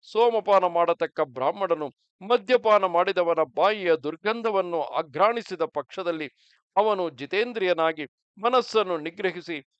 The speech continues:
ಮೂರು ದಿನಗಳವರೆಗೆ ಕಾದ ನೀರನ್ನು ಕುಡಿಯುತ್ತಿರಬೇಕು. ಆ ನೀರನ್ನು ಕುಡಿದ ಮೇಲೆ ಮೂರು ದಿನಗಳವರೆಗೆ ವಾಯು ಭಕ್ಷಣವನ್ನು ಮಾಡಬೇಕು. ಸನಾತನಗಳಾದ ಈ ಸುಲಭ ಪ್ರಾಯಶ್ಚಿತ್ತ ವಿಧಿಗಳೆಲ್ಲ ಮುಖ್ಯವಾಗಿ ತಿಳಿಯದೆ ಮಾ-,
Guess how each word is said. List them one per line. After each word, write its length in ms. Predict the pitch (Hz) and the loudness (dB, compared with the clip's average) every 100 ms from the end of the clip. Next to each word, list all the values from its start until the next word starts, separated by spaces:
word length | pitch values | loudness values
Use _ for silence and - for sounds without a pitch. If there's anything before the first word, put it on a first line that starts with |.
| _ | _
ಮೂರು 320 | 196 254 285 233 151 | -10 -6 -4 -4 -4
ದಿನಗಳವರೆಗೆ 720 | 175 220 196 170 170 151 147 135 | -4 0 2 2 0 -2 -6 -8
ಕಾದ 300 | - 185 233 208 | 0 2 4 2
ನೀರನ್ನು 480 | 156 156 202 160 147 | -2 -4 -2 -2 -6
ಕುಡಿಯುತ್ತಿರಬೇಕು. 880 | 120 143 180 147 147 143 139 135 - _ _ _ _ _ | -8 -10 -8 -8 -4 -4 -2 -6 -8 _ _ _ _ _
ಆ 100 | 175 170 | 2 4
ನೀರನ್ನು 440 | 147 175 226 175 156 | 2 -2 -2 -2 -4
ಕುಡಿದ 300 | - 147 185 | -6 -6 -4
ಮೇಲೆ 320 | 175 160 151 139 _ _ _ | -2 -2 -4 -6 _ _ _
ಮೂರು 300 | 233 294 262 151 | -6 -4 -4 -6
ದಿನಗಳವರೆಗೆ 680 | 180 220 190 165 170 151 143 - _ _ | -4 -4 -4 -2 -4 -2 -6 -8 _ _
ವಾಯು 340 | 180 240 269 233 | -2 0 0 -2
ಭಕ್ಷಣವನ್ನು 760 | 139 160 - 214 180 165 156 135 | -8 -12 -8 -4 0 0 -2 -8
ಮಾಡಬೇಕು. 560 | 120 131 160 135 135 123 _ _ _ _ - | -4 -4 -2 -4 -6 -16 _ _ _ _ -2
ಸನಾತನಗಳಾದ 920 | 226 226 208 202 196 185 180 170 165 170 | 2 6 4 4 2 4 6 6 2 -2
ಈ 100 | 196 180 | -4 -6
ಸುಲಭ 400 | - 240 240 202 | -2 2 4 4
ಪ್ರಾಯಶ್ಚಿತ್ತ 680 | 190 156 185 214 - 180 - | 0 2 2 2 -2 -8 -4
ವಿಧಿಗಳೆಲ್ಲ 640 | 165 143 151 196 175 160 147 113 _ _ | -4 -4 -6 -4 -2 0 0 0 _ _
ಮುಖ್ಯವಾಗಿ 680 | 202 254 - 226 190 175 160 | -10 -10 -2 2 4 2 0
ತಿಳಿಯದೆ 540 | 156 - 175 214 175 175 | -8 -8 -4 -2 0 -2
ಮಾ-, 240 | 151 143 | 0 -2